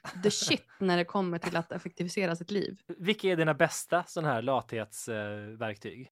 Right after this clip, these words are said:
Speaker 1: Ja, men det här, det här är faktiskt, just det här med möten. Ja, det, mitt bästa, det är väl att leja bort <laughs>
Speaker 2: Mm.
Speaker 1: till någon annan.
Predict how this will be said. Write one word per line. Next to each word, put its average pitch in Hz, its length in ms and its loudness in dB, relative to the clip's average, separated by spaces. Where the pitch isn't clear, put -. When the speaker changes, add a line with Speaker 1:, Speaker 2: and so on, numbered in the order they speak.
Speaker 1:
Ja, 262 80 6
men 294 100 6
det 311 80 4
här, 330 360 4
det 285 100 4
här 311 220 6
är 214 80 4
faktiskt, 202 300 0
just 349 180 0
det 220 60 2
här 196 80 0
med 175 160 2
möten. 185 640 0
Ja, 208 160 2
det, 208 140 -4
mitt 214 260 0
bästa, 240 320 2
det 190 80 0
är 175 40 0
väl 165 100 -2
att 156 100 0
leja 160 220 0
bort 196 300 4
<laughs> - 400 4
Speaker 2:
Mm. 330 240 6
Speaker 1:
till 240 140 0
någon 196 160 4
annan. 214 340 6